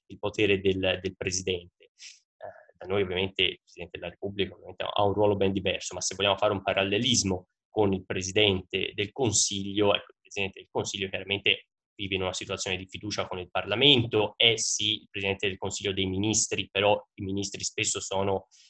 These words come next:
ehm, sono estrazione di alcuni partiti che magari sono diversi da quelli del Presidente,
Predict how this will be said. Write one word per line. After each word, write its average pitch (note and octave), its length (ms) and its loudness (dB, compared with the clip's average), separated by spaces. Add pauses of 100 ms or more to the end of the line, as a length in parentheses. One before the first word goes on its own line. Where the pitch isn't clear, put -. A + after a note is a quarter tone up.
(160)
ehm, F2+ 880 -8
sono F2+ 800 -8
estrazione A2+ 760 6
di G2+ 140 2
alcuni G2 400 0
partiti G2+ 560 2 (140)
che F#2 160 -8
magari F#2+ 300 -2
sono F#2+ 180 -2
diversi F#2+ 320 -2
da F2+ 80 -2
quelli F#2 180 -6
del F#2+ 160 -2
Presidente, G#2+ 540 2